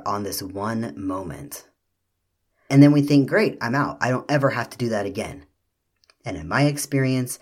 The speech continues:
it's something I have to do over and over again. It's something I definitely had to do when I was female presenting in a same-sex relationship,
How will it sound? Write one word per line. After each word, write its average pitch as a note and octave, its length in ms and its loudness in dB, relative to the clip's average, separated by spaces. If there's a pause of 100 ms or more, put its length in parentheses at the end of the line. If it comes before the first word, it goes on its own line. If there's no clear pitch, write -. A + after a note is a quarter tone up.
(220)
it's A2+ 140 -6
something C#3+ 300 4
I C3 40 4
have G#2 280 -4
to A#2 100 -6
do G2+ 260 -10
over G#2 400 -10
and G2 140 -6
over E2+ 340 -12
again. D2+ 400 -14 (800)
It's B2 140 -6
something B2+ 280 2
I G#2 120 -2
definitely C3+ 560 -2
had G#2+ 240 -6
to - 100 -10
do F#2+ 380 -6
when A2+ 260 -4
I G#2+ 80 -4
was G2 220 -6
female A#2 320 -2
presenting G2+ 640 -2
in F#2+ 180 -10
a F#2+ 40 -8
same-sex A2 680 -6
relationship, F#2 800 -6